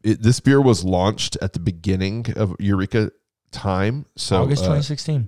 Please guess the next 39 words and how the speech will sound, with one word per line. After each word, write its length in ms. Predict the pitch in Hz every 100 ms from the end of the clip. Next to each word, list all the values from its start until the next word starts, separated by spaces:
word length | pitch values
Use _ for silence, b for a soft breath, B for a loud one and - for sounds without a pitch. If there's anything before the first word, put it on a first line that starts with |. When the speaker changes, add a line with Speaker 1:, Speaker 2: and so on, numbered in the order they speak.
| -
Speaker 1:
so 300 | - 98 92
it 160 | 92
is, 240 | 95 87 -
it 100 | 92
is 120 | 90
from 180 | 95 92
the 60 |
beginning. 360 | 95 87 98 92 B B B B
Uh, 180 | 101 98
it 160 | 107 104
pairs 400 | 117 127 123 101
great 400 | 98 113 127 - 110
with, 580 | 107 101 95 92 - -
uh, 260 | 101 87 82
tacos, 540 | 127 117 110 151 - - _ _ _ _ _ -
stargazing, 840 | - - 117 117 123 120 143 165 - _ _ _ _ _ _ _ - - - -
astronaut 580 | 110 135 - 110 101 -
training, 480 | - 90 90 120 147 - _
which 280 | 104 104 - -
I'm 220 | 92 98
betting 480 | 92 98 95 92 82 -
astronauts 800 | 85 - 85 82 - - - 92
who 100 | 90
are 80 | -
in 200 | 90 82
training 500 | - 85 87 95 90
to 160 | -
be 180 | 80 87
astronauts 560 | 85 85 90 92 85 -
are 100 | 85
not 440 | 85 82 85 - 95
drinking 640 | 107 113 131 131 135 - - _
Speaker 2:
I 100 | 127
wouldn't 120 | 113 143
Speaker 1:
I 40 |
P 40 | 143
As. 60 |
Speaker 2:
think 140 | 117 -
so. 460 | 104 101 - -